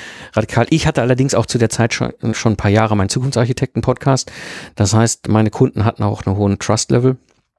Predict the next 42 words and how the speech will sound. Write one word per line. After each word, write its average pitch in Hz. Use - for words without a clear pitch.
Also 117
okay, 110
jetzt 104
macht 104
er 107
das 95
anders, 107
dann 110
machen 104
wir 113
es 107
so. 117
Ähm, 135
es 123
gibt 185
im 151
Grunde 170
ein 127
grobes 156
Schema, 143
was 123
ich 117
empfehlen 143
kann, 156
wenn 135
es 120
darum 107
geht, 135
diesen 113
Übergang 113
zu -
schaffen. -
Weil 98
du 107
hast 147
ja 123
bisheriges 135
auf 107
Stundensatz 123
basierendes 113
individuelles 120
Geschäft, -